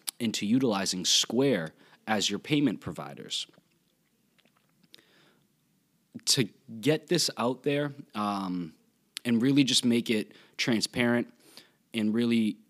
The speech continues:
make you guys aware, I'm gonna run through all of these one by one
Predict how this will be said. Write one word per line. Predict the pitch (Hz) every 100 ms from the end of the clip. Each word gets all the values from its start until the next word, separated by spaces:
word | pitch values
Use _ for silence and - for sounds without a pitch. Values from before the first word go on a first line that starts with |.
| _ _ _ _ _ _
make | 123 120 104 113
you | 117
guys | 110 107 95
aware, | 90 110 131 82 73 _ _ _ -
I'm | 113
gonna | 139 175
run | 131 117 143 139
through | - - 131 139 107 95 - _ _ _ _ _ - - _ _ _ _ _ -
all | 123 139 123
of | 87
these | 95 92 95
one | 92 120 131
by | 127
one | 101 98 104 85 82